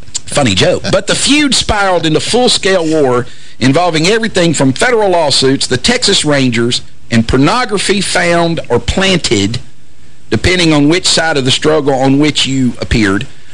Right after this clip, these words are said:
on the county judge's computer. Coker, a Democrat, was part of the old guard and presided over a grand jury that indicted some of the players in the political face-off. Most were exonerated. Now, I want you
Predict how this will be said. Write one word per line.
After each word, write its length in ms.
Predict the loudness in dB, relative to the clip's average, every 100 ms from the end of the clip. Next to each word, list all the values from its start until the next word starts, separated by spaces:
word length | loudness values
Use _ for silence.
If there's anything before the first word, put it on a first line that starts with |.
| -2
on 160 | 0 2
the 60 |
county 380 | 0 -2 0 0
judge's 440 | 2 0 0 -2 0
computer. 600 | -2 0 0 0 -2 -6 -10 -10 -12 -12 -12 -6
Coker, 380 | 0 0 2 0
a 40 | 0
Democrat, 600 | 0 -2 0 0 0 0
was 100 | -2
part 220 | 0 2
of 60 | 2
the 100 | 2
old 220 | 2 0
guard 280 | 0 2 2
and 120 | 0
presided 460 | 2 2 2 2 2
over 220 | 2 2
a 40 |
grand 460 | 2 2 2 2 2
jury 480 | 2 0 0 -2 -6 -10 -6
that 160 | 0 2
indicted 480 | 2 2 0 0 0
some 280 | 0 2 0
of 80 |
the 80 | 0
players 500 | 0 2 2 2 0
in 80 | 0
the 80 | 0
political 540 | 2 2 0 0 -2
face-off. 720 | 0 0 0 0 -2 -4 -8 -10 -2
Most 420 | 0 2 0 -2
were 140 | 0 0
exonerated. 720 | 2 0 0 0 0 -2 -2
Now, 260 | 0 2
I 40 | 2
want 340 | 0 0 0
you 300 | 0 2 0